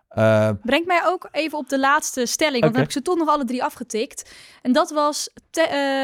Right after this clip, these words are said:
Speaker 2: eh, A I-projecten falen niet door technologie, maar door slecht leiderschap.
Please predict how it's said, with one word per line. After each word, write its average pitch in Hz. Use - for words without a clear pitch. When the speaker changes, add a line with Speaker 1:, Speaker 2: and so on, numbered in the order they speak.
Speaker 2:
eh, 269
A 311
I-projecten 285
falen 302
niet 302
door 277
technologie, 254
maar 311
door 254
slecht 277
leiderschap. 233